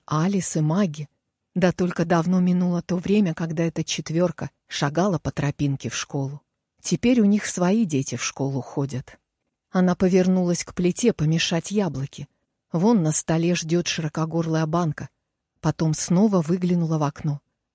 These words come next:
Они уже ближе, и видно, мальчик постарше, лет десять ему. Девочке-то никак не больше восьми. Может, мимо? Да нет, не похоже. Ведь тропа сюда приведет.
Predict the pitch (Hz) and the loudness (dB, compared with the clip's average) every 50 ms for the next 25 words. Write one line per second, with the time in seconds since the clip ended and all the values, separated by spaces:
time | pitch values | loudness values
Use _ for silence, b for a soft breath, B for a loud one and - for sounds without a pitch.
0 | _ - 170 170 170 175 170 170 170 156 180 175 165 170 185 226 233 190 160 156 | _ -2 2 2 2 2 2 0 0 0 -2 -2 0 0 0 2 2 0 0 -2
1 | 143 143 156 156 147 160 196 226 170 165 160 147 - _ _ _ - 185 175 175 | -2 -2 -2 -2 0 0 -2 -2 0 0 -2 -4 -4 _ _ _ 0 0 2 2
2 | 170 160 - - - - - 170 170 175 - - - 220 220 - - - 156 147 | 2 0 -2 -4 -6 -4 -2 -2 -2 -2 -2 -2 -2 -2 -2 -2 -2 -4 -2 0
3 | 170 208 202 165 139 147 147 135 - - 143 - - 147 139 143 139 131 _ _ | 0 0 0 0 -2 -4 -4 -4 -4 -6 -8 -8 -6 -4 -4 -4 -6 -8 _ _
4 | _ _ _ _ _ _ _ - 160 151 190 240 233 214 - - - - 185 - | _ _ _ _ _ _ _ -6 -2 0 2 2 2 2 0 -2 -2 -2 0 0
5 | 185 185 185 180 - 240 240 233 - 165 151 147 147 147 143 143 - - 151 156 | 2 2 0 0 0 -2 -2 -2 -2 -2 -2 0 0 -2 -2 -2 -4 -4 -4 -2
6 | 151 156 - - 151 139 127 - _ _ _ _ _ _ _ _ _ _ _ - | -4 -4 -4 -4 -4 -4 -4 -6 _ _ _ _ _ _ _ _ _ _ _ -2
7 | 165 165 165 156 151 156 - - 156 160 185 226 202 135 135 - _ _ _ _ | 0 2 2 0 0 -2 -4 -2 0 2 4 4 2 2 -2 -6 _ _ _ _
8 | _ _ _ _ _ - 156 147 156 143 143 147 147 170 170 - - 156 147 143 | _ _ _ _ _ -4 -2 0 2 2 4 2 2 0 -2 -4 -4 -4 -2 -2
9 | - 143 147 - - - 226 226 170 143 147 139 - _ _ _ _ _ _ _ | 0 -2 -2 -2 -2 -2 -2 -2 -2 -4 -6 -10 -14 _ _ _ _ _ _ _
10 | - 156 147 151 139 139 - - - - - - 156 156 151 - - 147 156 156 | -6 -4 -2 -2 -2 -2 -4 -8 -10 -10 -8 -4 -4 -2 -2 -2 -2 -2 -2 -2
11 | - - 170 156 165 202 208 175 - - 156 143 151 147 147 156 127 127 - - | -2 -2 -4 -2 0 0 -2 -2 -2 -2 -2 -2 -2 -2 -2 -2 -4 -4 -6 -10